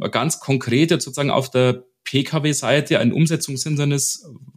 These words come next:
weil zum Beispiel in der aktuellen Situation zum Beispiel die Strompreise oder die Energiepreise aus dem Ruder laufen?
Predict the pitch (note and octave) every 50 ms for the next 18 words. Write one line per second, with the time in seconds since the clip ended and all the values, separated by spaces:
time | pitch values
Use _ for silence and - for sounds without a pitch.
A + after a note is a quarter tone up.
0 | _ _ _ - G#2+ G#2 G2+ G#2 A#2 D3 F3 D#3+ - - C#3+ A2+ G#2+ G#2+ C#3 D3
1 | - - E3 D3+ D3 B2+ B2 - B2+ - - C#3+ C3+ C3 B2+ C3 - - B2 A#2
2 | - - - B2 B2 C#3 D#3 D#3+ E3 E3 D#3 D#3+ _ - - - _ _ _ _
3 | _ _ _ _ _ _ - - _ _ _ _ - - - - D3 C#3+ C#3 C3
4 | - D3+ B2+ A#2+ - - - A2+ B2+ D#3+ D#3 - - C3+ D3+ D#3+ E3 C#3+ B2+ C3+
5 | - A#2 A2+ G#2 B2 C3 B2+ - D3+ D3+ D#3 D#3+ - - D#3 D3+ D#3 C#3+ E3 D#3+
6 | E3 D3 C3+ C2+ D3+ - - F#3+ F3 -